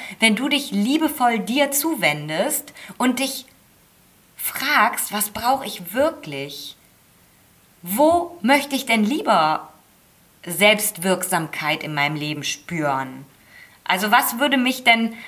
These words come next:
mehr erfüllen, als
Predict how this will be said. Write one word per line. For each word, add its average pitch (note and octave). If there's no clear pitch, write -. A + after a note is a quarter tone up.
mehr D#4
erfüllen, E3+
als A#3+